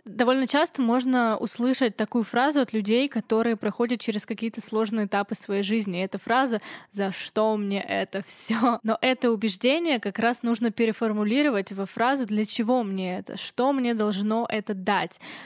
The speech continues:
Чему я должен научиться от этой ситуации? Какую выгоду я могу извлечь?» Например, в моей жизни было несколько примеров, когда кризис действительно оборачивался в итоге чем-то очень-очень хорошим, хотя я даже не замечала в процессе, что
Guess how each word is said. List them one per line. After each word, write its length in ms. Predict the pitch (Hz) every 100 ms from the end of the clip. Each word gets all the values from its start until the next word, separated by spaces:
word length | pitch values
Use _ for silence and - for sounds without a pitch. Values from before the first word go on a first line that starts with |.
| -
Чему 340 | - 240 247
я 160 | 262 240
должен 460 | 202 226 214 220 220
научиться 680 | 220 226 - 262 - -
от 100 | 185
этой 180 | 202 -
ситуации? 600 | - 226 226 214 190 185
Какую 360 | - - 262 240
выгоду 340 | 262 233 202
я 160 | 202 190
могу 260 | 190 196
извлечь?» 400 | 196 202 202 - -
Например, 340 | 233 254 269
в 40 |
моей 280 | 233 247 302
жизни 280 | 302 285 240
было 220 | 214 240
несколько 440 | 233 233 - 233 208
примеров, 480 | 226 220 254 294
когда 640 | - 214 190 214 226 220 -
кризис 460 | - 233 285 302 269
действительно 640 | 220 196 240 247 269 226
оборачивался 680 | 208 208 214 226 240 220 -
в 80 | 208
итоге 280 | 214 208 214
чем-то 320 | - 226 220
очень-очень 520 | - 214 202 208 208
хорошим, 400 | - 220 277 269
хотя 240 | 240 220
я 60 | 220
даже 200 | 220 214
не 100 | 226
замечала 540 | 214 226 - 240 185
в 100 | 185
процессе, 520 | - 202 - 233 285 262
что 300 | - 202